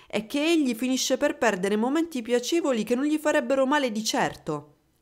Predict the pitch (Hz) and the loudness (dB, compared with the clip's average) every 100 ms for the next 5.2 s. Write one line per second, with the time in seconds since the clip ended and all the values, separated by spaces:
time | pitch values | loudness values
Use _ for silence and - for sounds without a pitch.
0 | _ - 208 214 220 - 196 190 294 208 | _ -2 0 2 2 0 -4 -2 0 2
1 | 180 175 165 190 180 175 170 175 165 170 | 2 2 2 0 2 0 2 0 0 0
2 | 175 262 254 175 - 160 160 175 190 240 | 2 0 0 -2 0 -2 0 0 4 4
3 | 190 151 175 180 185 175 156 151 147 147 | 4 0 0 0 0 -4 -4 -6 -6 -2
4 | 175 180 160 160 151 147 143 - 240 175 | 0 0 -2 -2 -4 -4 -6 -2 2 2
5 | 165 | 2